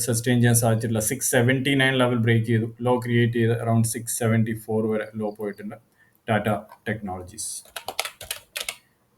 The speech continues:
കല്യാൺ ജ്വല്ലേഴ്സ്, കല്യാൺ ജ്വല്ലേഴ്സിലും സെയിം സ്ട്രക്ചർ ആണ്. So, ഇനിഷ്യൽ ബയിങ് ലെവൽ ബ്രേക്ക് ചെയ്തിട്ടില്ല. സെല്ലിംഗ് ലെവലാണ് ആക്റ്റീവ് ആയത്. ഫോർ നയൻറ്റി ഫോർ ആയിരുന്നു സെല്ലിംഗ് ലെവൽ. ടാർഗറ്റ് അച്ചീവ് ചെയ്തിട്ടില്ല. Around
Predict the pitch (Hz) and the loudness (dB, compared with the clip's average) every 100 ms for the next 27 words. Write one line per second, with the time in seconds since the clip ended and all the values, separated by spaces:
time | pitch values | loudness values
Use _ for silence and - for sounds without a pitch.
0 | _ _ _ _ - 147 151 160 147 143 | _ _ _ _ -4 0 2 2 2 0
1 | 147 202 - - _ _ _ _ _ _ | 0 -2 -6 -10 _ _ _ _ _ _
2 | 143 139 139 139 139 135 - 139 120 127 | 2 4 4 4 4 4 2 0 2 2
3 | 127 - - _ - - 123 117 131 117 | 2 0 -12 _ -10 -4 -2 -2 2 4
4 | 117 117 _ - 131 123 117 117 127 117 | 4 2 _ -10 -4 0 2 2 4 4
5 | 123 131 131 127 117 120 117 123 113 117 | 4 4 2 4 4 4 4 2 2 0
6 | 117 - _ _ _ _ - - 131 135 | -2 -6 _ _ _ _ -8 2 4 4
7 | 131 120 117 113 107 107 117 104 110 117 | 4 4 6 4 2 -2 -4 -2 -4 -4
8 | 120 117 113 104 104 107 104 117 110 110 | 0 2 2 2 -2 -4 -6 -4 0 0
9 | 104 107 - 101 110 107 107 - _ 123 | -2 -4 -4 -2 0 0 -2 -10 _ 4
10 | 117 117 117 110 123 113 110 107 110 160 | 4 4 2 0 2 2 2 0 -4 -6
11 | _ - 117 | _ -2 0